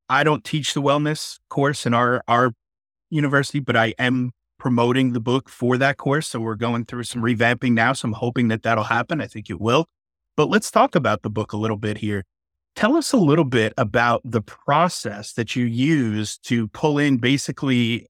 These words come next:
every all-star in the world of physical therapy that I can imagine. I, we don't have enough time and I don't have enough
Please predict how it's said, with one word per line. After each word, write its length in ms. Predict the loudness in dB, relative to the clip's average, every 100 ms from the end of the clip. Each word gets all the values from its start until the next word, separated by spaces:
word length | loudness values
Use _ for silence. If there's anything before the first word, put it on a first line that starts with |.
| -4
every 300 | -2 0 -2
all-star 920 | 2 2 2 -2 -4 0 0 0 -2
in 280 | -4 -4
the 80 | -2
world 280 | 0 0 0
of 120 | -2
physical 360 | -6 -8 -6 -6
therapy 440 | 0 0 0 -2
that 140 | -2 -2
I 80 |
can 140 | -2 -2
imagine. 400 | 0 0 -2 -4
I, 140 | -6
we 140 | -2 0
don't 160 | 0
have 140 | 0 0
enough 220 | 0 -2
time 300 | -4 -2 0
and 100 | 0
I 80 | 2
don't 220 | 2 0 _ _ _ _ _
have 140 | -2 0
enough 200 | 0